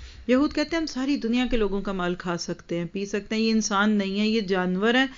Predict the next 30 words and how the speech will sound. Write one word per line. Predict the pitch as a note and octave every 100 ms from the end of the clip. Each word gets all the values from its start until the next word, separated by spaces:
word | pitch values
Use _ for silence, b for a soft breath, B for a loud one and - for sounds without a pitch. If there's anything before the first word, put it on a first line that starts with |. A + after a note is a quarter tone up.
| B B B
हम | A3 A#3
इनके | A3+ A3 A#3+
साथ | A#3
जो | G3+ A3
मर्जी | A3 G3+ F#3
जानवरों | F#3+ F#3+ F#3 F3+ F#3
वाला | F3+ F3+
सलूक | F3 F3+ E3+ -
करें।" | E3+ E3 E3 - b b b
हालांकि | - A3 A#3 A3+
अल्लाह | G#3
ताला | G3+ G3
कहते | F#3+ F#3+ G3
हैं, | F#3
"बलिल्लाहु | F#3+ F#3 F#3+ F3+ F3+ F3+ F#3
युज़क्की | F3+ F3 F3 F3 - F3
मन | E3+
यशा", | E3 D#3+ E3 - E3+ F#3
बल्कि | G#3 A3 G#3+ A3+
अल्लाह | A3 A3+
ही | A#3 A3+
पाक | G3+ F#3 F3+
करता | F#3 E3 -
है | G3
जिसको | F#3 - -
चाहता | F3 F3 E3+ -
है, | A#3 A#3+ B B B G3+
"वला | G#3+ G#3+
युज़लमून | G3+ G3 F#3+ - F3+ F3 F3+ F#3 F#3+ F3+
फ़तीला", | E3+ F#3 F#3+ F3+ E3+ E3+ - -